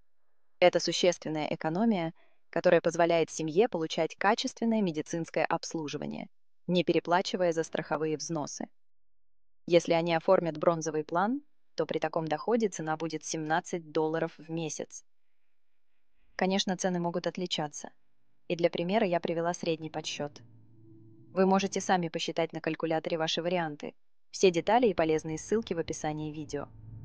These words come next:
Если доход у этой семьи в нашем примере достиг уровня сто двадцать тысяч долларов в год, тогда дети тоже могут присоединиться на семейный частный план, и цена в месяц на семью из четвертых человек будет около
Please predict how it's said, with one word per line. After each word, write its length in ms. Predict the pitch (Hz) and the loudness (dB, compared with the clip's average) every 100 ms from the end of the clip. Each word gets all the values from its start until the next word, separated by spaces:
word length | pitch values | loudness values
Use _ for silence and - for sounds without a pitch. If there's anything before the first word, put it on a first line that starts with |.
| - - - - | -12 -12 -14 -4
Если 300 | 175 180 170 | 2 2 6
доход 360 | 175 180 190 170 | 6 8 4 4
у 40 | |
этой 220 | 170 156 | 0 0
семьи 360 | 156 170 165 165 | -4 -4 0 0
в 40 | |
нашем 300 | 165 165 156 | 2 2 0
примере 380 | 151 165 170 156 | -2 0 2 2
достиг 400 | 156 156 180 - | 2 0 -4 -4
уровня 480 | 180 180 165 160 156 - - - | 2 2 2 0 -2 -8 -16 -16
сто 320 | - 220 190 | -2 2 4
двадцать 540 | 175 170 - 160 170 | 6 6 4 -4 -4
тысяч 400 | 175 170 147 - | -4 -8 -6 -4
долларов 380 | 156 170 160 156 - | 2 2 2 -2 -6
в 120 | 165 | -6
год, 320 | 170 214 - - - - - | 0 0 0 -18 -20 -20 0
тогда 300 | 170 165 175 | 2 6 4
дети 260 | 170 165 160 | 6 -2 2
тоже 280 | 175 170 165 | 4 4 2
могут 280 | 156 160 | 2 0
присоединиться 720 | - 165 160 156 160 160 - 156 | -2 -4 -4 -2 -4 -4 -4 -4
на 120 | 151 | -4
семейный 440 | - 165 165 156 | -4 -4 -2 -2
частный 400 | 156 156 - 156 | -2 -2 -2 -10
план, 320 | - 151 147 - - - - | -4 -4 -4 -8 -20 -16 -6
и 100 | 165 | -4
цена 340 | - 175 160 | -2 2 2
в 60 | 165 | 2
месяц 360 | 170 - 151 165 | 0 0 -4 -4
на 100 | 160 | -6
семью 420 | - 165 160 156 | -4 -4 -2 -4
из 200 | 156 - | -4 -4
четвертых 600 | 160 165 175 170 151 - | -4 0 0 2 -4 -4
человек 480 | - 156 165 240 - - - - | -2 0 0 -2 -6 -16 -18 -2
будет 300 | 226 127 202 | 0 2 2
около 400 | 208 202 180 | 2 2 2